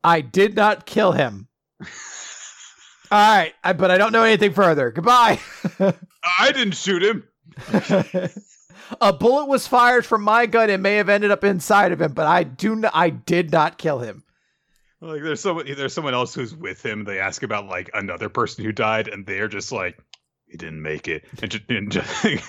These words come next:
Speaker 2: <laughs> and Jesse's just like, "Shit, I should have said that." <laughs>
Speaker 1: It'd be great there was a second person with Jesse. And they're like, "Jesse, what happened to Creed?" Like,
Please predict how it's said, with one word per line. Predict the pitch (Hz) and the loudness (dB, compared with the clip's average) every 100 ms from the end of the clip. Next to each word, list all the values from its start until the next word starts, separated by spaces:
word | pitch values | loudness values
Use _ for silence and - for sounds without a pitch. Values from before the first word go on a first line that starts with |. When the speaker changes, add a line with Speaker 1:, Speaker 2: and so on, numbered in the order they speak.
| - - 277 | -18 -20 -20
Speaker 2:
<laughs> | - - _ - 262 | -20 -20 _ -20 -8
and | 185 151 | -4 -2
Jesse's | 160 - 147 | -2 -2 -6
just | 151 | -6
like, | 147 143 - _ _ | -4 -6 -10 _ _
"Shit, | - - - 247 240 | -14 -8 -6 -4 -2
I | 170 | -2
should | 170 208 | -4 -6
have | 151 | -6
said | - 175 | -6 -6
that." | 147 233 - - - 311 - 190 - - - | 0 0 2 -2 0 -2 0 -2 -2 -10 -20
<laughs> | - 214 | -12 -2
Speaker 1:
It'd | 220 | 2
be | 240 233 | 2 2
great | 220 214 | 0 0
there | 190 | 0
was | 180 | -2
a | 151 | -2
second | - 151 165 - | -2 -2 -2 0
person | 160 160 175 | 2 2 2
with | 165 | 0
Jesse. | - 165 160 175 175 | 2 0 2 2 0
And | 175 - _ | -2 -14 _
they're | 180 | 2
like, | 196 185 | 4 4
"Jesse, | - 190 - | 2 0 0
what | 190 | 2
happened | 208 208 185 | 4 4 0
to | 170 | -4
Creed?" | - 233 202 139 | 2 4 4 4
Like, | 135 139 | 2 0